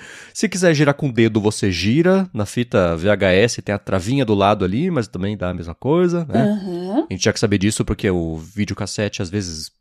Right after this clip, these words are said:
Speaker 1: mastigava a fita, lembra quando isso
Speaker 2: Nossa.
Speaker 1: acontecia? <laughs> E era um
Speaker 2: Quem
Speaker 1: inferno
Speaker 2: nunca?
Speaker 1: pra tirar dali e girar com a mão. Mas é curioso como essa época era assim,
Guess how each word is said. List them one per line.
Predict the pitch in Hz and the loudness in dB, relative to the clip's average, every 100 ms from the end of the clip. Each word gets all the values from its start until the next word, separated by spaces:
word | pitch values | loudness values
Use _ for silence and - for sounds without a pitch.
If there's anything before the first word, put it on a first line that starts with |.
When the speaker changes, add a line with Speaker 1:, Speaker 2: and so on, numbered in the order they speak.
| _ | _
Speaker 1:
mastigava | - 120 - - 101 107 110 | -4 -2 -2 -4 0 2 2
a | 92 | -4
fita, | - 139 - | -6 -10 -6
lembra | 90 127 98 | -6 -2 -2
quando | - - | 0 -2
isso | |
Speaker 2:
Nossa. | - | -2
Speaker 1:
acontecia? | - 87 - 240 | -2 -4 -2 0
<laughs> | 285 - 339 339 - - - - - 247 370 | 0 0 -4 -4 -12 -12 -12 -14 -2 0 2
E | 349 | 2
era | 165 | 4
um | |
Speaker 2:
Quem | 156 294 | 4 2
Speaker 1:
inferno | 247 147 123 | 2 2 2
Speaker 2:
nunca? | - | -4
Speaker 1:
pra | 143 | -4
tirar | - 127 139 | 0 0 0
dali | 127 127 - 466 427 370 302 240 208 - - | -2 2 2 0 -6 -6 -6 -8 -16 -20 -8
e | - 151 151 165 - | -2 -2 -4 -12 -8
girar | 135 139 113 120 | 0 4 4 2
com | 117 | 2
a | 113 | 0
mão. | 101 101 113 113 _ _ _ _ _ _ - | 0 -4 -6 -10 _ _ _ _ _ _ -6
Mas | 160 | -4
é | 165 160 | 0 -2
curioso | - 170 175 151 | 0 0 2 0
como | 139 104 | -2 -2
essa | - 101 | -2 -4
época | 107 139 | -2 -6
era | 147 | -6
assim, | - 151 | -8 -10